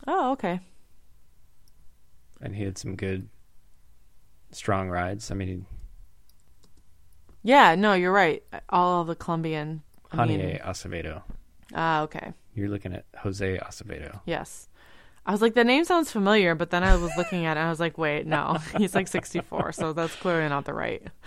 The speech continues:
Speaker 1: one. But yes, this year was definitely, I would say maybe last, because last year there was quite a few as well.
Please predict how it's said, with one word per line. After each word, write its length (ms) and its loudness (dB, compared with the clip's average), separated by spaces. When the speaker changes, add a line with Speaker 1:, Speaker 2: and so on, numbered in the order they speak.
Speaker 1:
one. 400 -6
But 180 8
yes, 420 2
this 240 6
year 140 2
was 140 2
definitely, 1120 0
I 160 2
would 180 -2
say 180 0
maybe 320 2
last, 520 2
because 220 -2
last 380 2
year 220 0
there 140 2
was 160 -2
quite 240 0
a 40 0
few 220 -4
as 180 -6
well. 560 -2